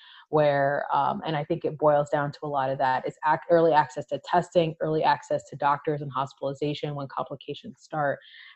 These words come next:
And people don't have that, um, and people are dying. I mean, it is unimaginable that we have had over two hundred and twenty thousand Americans die from this virus. It is heartbreaking, and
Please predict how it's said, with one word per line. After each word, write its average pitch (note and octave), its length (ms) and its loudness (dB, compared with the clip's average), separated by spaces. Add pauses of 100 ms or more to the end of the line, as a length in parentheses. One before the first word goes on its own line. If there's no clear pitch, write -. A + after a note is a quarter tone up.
And D3 560 -2
people F3 260 2
don't D#3+ 220 0
have F3+ 320 0
that, C#3+ 420 2
um, D3 400 -6
and D3 400 -6
people E3 260 -2
are D3+ 120 4
dying. C#3 560 -2
I F3 140 0
mean, F3+ 280 4
it F#3 140 6
is F3 420 4 (140)
unimaginable F#3 1400 4
that D3+ 220 4
we D#3 260 2
have D3+ 260 -2
had C#3+ 460 2
over D#3 340 -2
two F3+ 260 0
hundred E3 240 2
and D3 120 -2
twenty D#3 420 -4
thousand D3 340 0
Americans D3 640 -2
die C#3 200 0
from D3 120 -12
this - 180 -12
virus. C3+ 500 -2
It - 100 -4
is C#3+ 180 -6
heartbreaking, C#3 880 -2
and C#3+ 100 -10